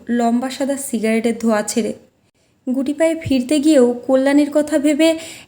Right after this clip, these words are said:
একশো টাকা দিয়ে আড়াইশো গ্রাম মাছ কিনলেন। তিন টুকরোতে তিন দিন হবে। অনেকক্ষণ দাঁড়াতে হলো ছোট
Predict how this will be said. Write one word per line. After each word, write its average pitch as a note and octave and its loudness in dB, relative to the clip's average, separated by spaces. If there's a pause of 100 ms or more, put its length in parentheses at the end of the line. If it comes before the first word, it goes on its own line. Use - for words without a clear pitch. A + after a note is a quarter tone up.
একশো C4+ -2
টাকা F4 0
দিয়ে F4 0 (160)
আড়াইশো B3+ 0
গ্রাম D4 2
মাছ A#3 0
কিনলেন। A3 0 (420)
তিন B3 -4
টুকরোতে F4 -2 (160)
তিন A#3+ 0
দিন A#3+ 0
হবে। G#3+ -4 (720)
অনেকক্ষণ D4+ 2
দাঁড়াতে A3 2
হলো C4 4
ছোট B3 -4